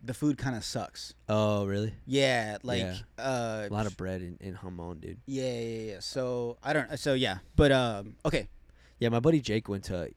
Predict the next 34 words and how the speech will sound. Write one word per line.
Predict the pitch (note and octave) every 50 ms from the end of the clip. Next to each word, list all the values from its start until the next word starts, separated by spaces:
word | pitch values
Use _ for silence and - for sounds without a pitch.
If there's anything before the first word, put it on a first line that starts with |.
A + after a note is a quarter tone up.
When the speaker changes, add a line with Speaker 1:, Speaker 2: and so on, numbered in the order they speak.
| -
Speaker 2:
before | A2+ G#2+ - - B2+ A#2+
we | A#2 A2+
got | G2+ - F#2+ G2 -
there, | - G2 F#2+ F#2 F2 - - _ -
he | G2+ G#2+ A2 G#2
went | G#2+ A2 G2 -
to, | - E2 E2 D#2+ C2+ -
he | - A2 A2+ A2+
did | G#2+ A2 G2+
a | G2
competition, | - G#2+ G2 F2 - - - G2 F#2 - F2+ E2
like, | E2+ E2+ E2 -
a | F2
couple | - - F#2 - - F#2
weeks | F#2+ F2+ - -
bef-, | - G2+ - - -
like, | F#2+ F#2+ F2+ -
a | E2+
week | F#2 G2+ G2 -
before | - F2 - - F2+ F#2 F#2
in | E2
Italy, | C2 F2 G2+ G#2 G#2+ A#2 A#2 A2
and | D#2+ - - - - - - _ _ _ -
he | A#2 A#2 G#2
had, | G#2 F#2+ E2+
like, | E2 D#2+ - -
a |
fucking, | - - - D2 C#2+ D2 D2+ D2
like, | D2 B1+ A1 - _ - - - - - - _ - _ - -
like, | E2 - E2
magaz-, | F2 F#2 E2 D2+ C#2+ D2 D2+ C#2+ - -
like, | - E2+ -
a | -
fucking, | - - C#2+ C#2+ - - - A#1